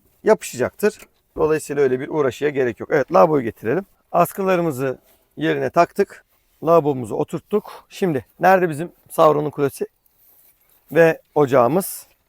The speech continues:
Onları getirelim. Yerine yerleştirelim. Artık mutfağımız da hazır. Evet, kulemiz burada. Pardon. Bunu buraya taktık. Şimdi hortum setimizi çıkartıyoruz.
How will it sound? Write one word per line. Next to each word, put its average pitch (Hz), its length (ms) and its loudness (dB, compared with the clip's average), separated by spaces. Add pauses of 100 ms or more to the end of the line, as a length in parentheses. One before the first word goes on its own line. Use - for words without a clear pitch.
(640)
Onları 143 280 -4
getirelim. 120 500 -6 (1160)
Yerine 135 280 -4
yerleştirelim. 131 600 -2
Artık 135 300 -2
mutfağımız 123 480 -6
da 101 100 -8
hazır. 131 300 -8 (340)
Evet, 120 240 -4 (180)
kulemiz 120 440 -4
burada. 113 320 -6 (800)
Pardon. 139 280 -6 (1200)
Bunu 117 140 -6
buraya 104 220 -4
taktık. - 640 -8 (1600)
Şimdi 135 460 -10 (540)
hortum 147 360 -6
setimizi 107 540 -10 (340)
çıkartıyoruz. 131 960 -6